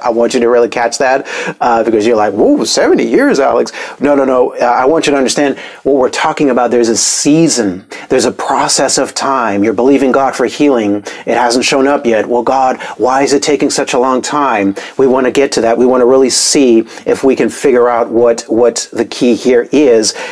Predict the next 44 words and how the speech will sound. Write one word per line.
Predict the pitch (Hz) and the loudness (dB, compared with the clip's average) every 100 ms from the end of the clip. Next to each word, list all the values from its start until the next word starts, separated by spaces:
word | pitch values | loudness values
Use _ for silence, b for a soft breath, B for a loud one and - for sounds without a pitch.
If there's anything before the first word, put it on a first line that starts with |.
| B | B
And | 123 123 | -2 0
guys, | 123 131 | 0 0
I | 123 | 0
believe | 123 123 | 2 2
the | 113 | 0
key | - 165 151 117 | -2 2 4 2
is | - 113 - | 0 -2 -2
found | 120 113 | -2 -2
in | 110 | -2
verse | 104 110 - | 0 0 0
thirteen. | 120 101 - 135 98 95 _ _ _ _ _ _ _ - - | 0 0 0 0 0 -4 _ _ _ _ _ _ _ -18 -6
I | 139 | 0
want | 143 | 2
us | 160 | 2
to | 160 | 2
look | 156 | 2
at | 120 | 2
verse | 120 117 | 2 0
thirteen | - 120 - 160 147 | 2 0 0 0 2
now | 113 104 110 107 B B | 0 0 0 -2 B B
again, | 123 123 123 117 110 113 B B | -6 -2 0 0 0 -2 B B
but | 139 | -4
this | 117 156 | 0 -2
time | - 127 120 | -2 -2 0
I | |
want | 120 120 | 0 0
us | 117 | 0
to | - | 0
look | 127 120 | 0 2
at | 123 113 | 0 0
it | |
in | 117 120 | 2 2
the | 107 113 - | 0 -2 -2
Amplified | 127 135 117 - 110 104 | -4 -2 -4 -2 -2 -2
translation. | - 113 107 101 107 107 - 113 104 B B B | -4 -4 -2 0 0 0 -2 -2 -2 B B B
And | 117 120 | -2 2
notice | 127 131 123 | 4 2 2
what | 123 | 2
he | 117 | 2
says | - 123 117 110 | 2 2 2 2
in | 110 | 0
the | 110 | 0
Amplified | 110 104 104 117 107 92 | 0 -2 -4 0 -2 0
Bible, | 113 131 110 107 | -2 0 0 0